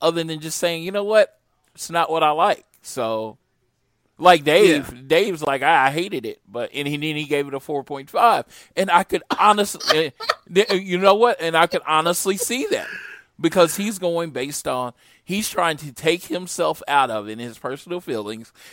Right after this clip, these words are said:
Speaker 1: and he's trying to say, "How it's technically executed, the crowd's reaction to it, this is how you get a four point five." But me personally, it was like, I'm not rating it.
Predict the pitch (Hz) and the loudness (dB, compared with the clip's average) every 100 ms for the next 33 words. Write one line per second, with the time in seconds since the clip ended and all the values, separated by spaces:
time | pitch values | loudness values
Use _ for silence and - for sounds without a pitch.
0 | _ 123 131 170 - 151 139 123 131 113 | _ -8 -6 -6 0 0 0 -4 -4 -4
1 | 104 _ _ _ _ 147 156 170 185 185 | -8 _ _ _ _ 2 8 8 8 2
2 | - 175 160 - 175 170 175 165 127 123 | -2 -6 -6 -16 -16 -10 -8 -4 -6 -8
3 | 127 110 110 104 104 _ _ _ - 139 | -16 -12 -10 -10 -14 _ _ _ -16 -2
4 | 143 165 175 170 160 147 120 - 117 107 | 2 2 0 -4 -8 -8 -8 -12 -16 -14
5 | 107 98 107 _ _ _ _ 143 156 170 | -12 -10 -10 _ _ _ _ -6 -4 -4
6 | 151 131 135 135 139 - 127 127 131 151 | 0 2 0 -2 -2 -2 -6 -6 -10 -4
7 | - 370 127 92 - _ _ _ _ 160 | 6 8 8 0 -14 _ _ _ _ 0
8 | 143 175 185 202 415 - 190 180 170 _ | 0 -8 0 0 0 -2 -2 -2 -6 _
9 | _ - 143 160 160 151 - 143 220 208 | _ -8 -4 2 6 4 4 0 2 4
10 | 185 170 196 277 359 - | 4 4 0 -2 -10 -12